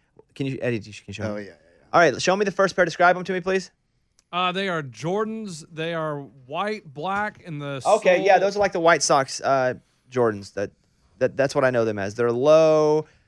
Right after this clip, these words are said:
Speaker 1: They're the Chicago White Sox. What's up? What's the number on the back? Is it twenty-three or forty-five?
Speaker 3: On the back of what? Oh, twenty-three. I see what you're
Speaker 1: Okay,
Speaker 3: saying.
Speaker 1: so,
Speaker 3: There's a number.
Speaker 1: right,
Speaker 3: I've
Speaker 1: Jordan.
Speaker 3: never had Jordans, so I didn't know what you're
Speaker 2: Those are Jordans.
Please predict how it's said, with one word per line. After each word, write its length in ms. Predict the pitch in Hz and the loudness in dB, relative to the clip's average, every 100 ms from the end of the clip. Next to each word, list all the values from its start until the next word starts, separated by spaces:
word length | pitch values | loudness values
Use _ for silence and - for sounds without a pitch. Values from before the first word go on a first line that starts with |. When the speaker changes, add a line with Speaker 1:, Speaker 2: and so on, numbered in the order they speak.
| _ | _
Speaker 1:
They're 100 | 127 | -2
the 60 | 127 | -2
Chicago 360 | - 151 147 | 0 2 4
White 240 | 143 147 123 | 4 4 4
Sox. 200 | 147 143 | 2 2
What's 160 | 185 | -2
up? 80 | 214 | -2
What's 340 | 156 147 226 - | -4 0 0 0
the 60 | |
number 240 | 226 220 202 | -2 2 2
on 100 | 180 | 2
the 60 | |
back? 280 | 147 156 170 | 4 4 2
Is 80 | 156 | -2
it 80 | 143 | -6
twenty-three 440 | - 196 196 196 | -4 -2 2 2
or 80 | 185 | 2
forty-five? 600 | - 160 147 139 104 104 _ _ _ _ _ _ _ _ _ _ _ _ _ _ _ _ 127 | 2 0 2 2 2 -2 _ _ _ _ _ _ _ _ _ _ _ _ _ _ _ _ _
Speaker 3:
On 80 | 127 | _
the 200 | 127 123 | _ _
back 140 | 143 135 | -20 _
of 60 | 131 | _
what? 260 | 127 151 131 _ _ _ _ - _ - - | -20 -20 -20 _ _ _ _ -20 _ -12 -4
Oh, 140 | 214 | -2
twenty-three. 600 | 175 220 214 185 214 160 | -2 -2 -2 -2 -2 -2
I 100 | 147 | -2
see 140 | 143 156 | -6 -10
what 100 | 127 | -10
you're 60 | |
Speaker 1:
Okay, 140 | 135 117 | -4 -2
Speaker 3:
saying. 20 | |
Speaker 1:
so, 120 | 135 | 0
Speaker 3:
There's 100 | 123 | -2
a 20 | 131 | -2
number. 240 | 139 131 | -16 0
Speaker 1:
right, 180 | 127 101 | 2 2
Speaker 3:
I've 60 | |
Speaker 1:
Jordan. 220 | 95 - 196 | 0 0 0
Speaker 3:
never 120 | 160 | -2
had 140 | 151 | -4
Jordans, 300 | 131 147 143 | -6 -8 -10
so 100 | 131 139 | -12 -14
I 40 | |
didn't 120 | 135 | -14
know 60 | 135 | -16
what 60 | 135 | -14
you're 60 | 120 | -4
Speaker 2:
Those 60 | |
are 40 | 127 | 0
Jordans. 520 | 143 202 104 95 - | 2 2 0 -8 -18